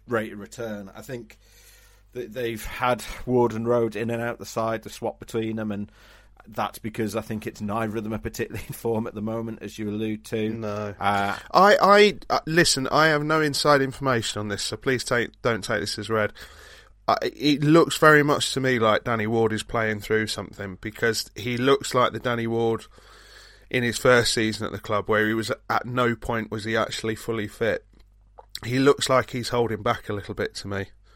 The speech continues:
Speaker 2: I, I don't, I don't think he's quite there, and I think Danny Ward as a player, as we saw last season, I think there is, like, a, there's a massive gap between, like, a fully fit, fully confident in his body Danny Ward and,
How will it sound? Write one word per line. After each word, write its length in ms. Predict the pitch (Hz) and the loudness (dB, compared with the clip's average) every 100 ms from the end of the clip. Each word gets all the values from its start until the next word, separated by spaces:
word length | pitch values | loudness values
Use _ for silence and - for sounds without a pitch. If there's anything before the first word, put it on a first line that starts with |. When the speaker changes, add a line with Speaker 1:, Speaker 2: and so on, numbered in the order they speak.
| _ - | _ -4
Speaker 2:
I, 360 | 110 113 90 110 | 0 2 2 2
I 40 | |
don't, 320 | 110 107 104 - | 2 -2 -4 -6
I 140 | 110 | -6
don't 180 | 110 - | -4 -6
think 180 | 104 - | -10 -10
he's 180 | 110 - | -12 -6
quite 440 | - 110 101 - _ - | 0 2 2 -2 _ -6
there, 360 | 110 107 104 | 0 2 2
and 100 | 104 | 2
I 80 | 113 | 0
think 340 | 104 127 110 - | 0 -4 -2 2
Danny 280 | 117 113 | 2 2
Ward 420 | 110 120 113 107 - - | 0 2 2 0 -4 -2
as 340 | 113 110 - - - - - - 107 | 0 0 -2 -8 -16 -20 -20 -10 -8
a 80 | |
player, 680 | - 127 117 101 82 98 92 _ 113 | -2 2 4 4 0 -4 -8 _ -4
as 160 | 110 | -2
we 80 | 110 | -4
saw 260 | - 127 113 | -4 0 2
last 420 | 113 107 101 - | 2 2 0 -2
season, 580 | 117 110 98 95 92 - - - - - - - - | -4 -4 -4 -6 -6 -12 -18 -20 -20 -20 -20 -20 -4
I 140 | 113 117 | -2 0
think 260 | 123 110 | -2 -2
there 160 | 113 110 | 0 -2
is, 140 | 101 | 0
like, 260 | 113 104 - | 0 0 -2
a, 140 | 104 - | -8 -4
there's 200 | 117 110 | -2 0
a 60 | 113 | 0
massive 680 | 117 120 120 - 110 104 - | -2 0 0 0 -2 -4 0
gap 300 | 107 - - | 0 0 -8
between, 420 | 107 - 110 101 | -8 -4 -4 -2
like, 260 | 107 101 113 | -4 -4 -6
a 80 | |
fully 360 | - - 117 107 | -4 0 2 0
fit, 340 | - 110 - | 0 0 0
fully 280 | - 117 107 | 0 0 0
confident 520 | - 117 - - 107 | 0 -2 -2 -4 -4
in 100 | 90 | -4
his 140 | 101 95 | -6 -2
body 260 | 110 101 | -2 -2
Danny 260 | 98 104 101 | -2 -2 -2
Ward 340 | 101 104 101 | -2 -2 -2
and, 240 | 104 101 | -6 -8